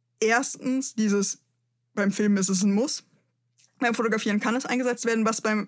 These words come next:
L E D ganz interessant ist, ist, ihr seht, wie das Licht fällt. Also welchen Einfluss das Licht auf das Objekt hat, was ihr fotografiert, schrägstrich filmt, was halt beim Blitz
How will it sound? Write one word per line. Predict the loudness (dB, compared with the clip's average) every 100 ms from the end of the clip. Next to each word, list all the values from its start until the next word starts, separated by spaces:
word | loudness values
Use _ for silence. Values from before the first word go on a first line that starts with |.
| -2
L | 0
E | 0
D | 0
ganz | 0 -2 -2
interessant | -4 -4 -4 -2 -2 -2
ist, | -2 -4
ist, | -4 -2
ihr | 0
seht, | 2 0 0
wie | -2
das | -2 -2
Licht | -2 -4 -12
fällt. | _ -12 -2 0 0 -4 -12 -20 -20 -2
Also | 0 2
welchen | 2 0 -2
Einfluss | 0 -2 -2 -2
das | -2 0
Licht | 0 -2 -4
auf | -4
das | -2 -2
Objekt | 0 -2 -2 -4
hat, | -4
was | -4 -4
ihr | -4 -6 -14
fotografiert, | -10 -6 -6 -2 -2 -2
schrägstrich | -6 -6 -6 -2
filmt, | 0 0 -4 -10 -16 -16 -4
was | 0 2
halt | 2 2
beim | 2
Blitz | 2 0 -4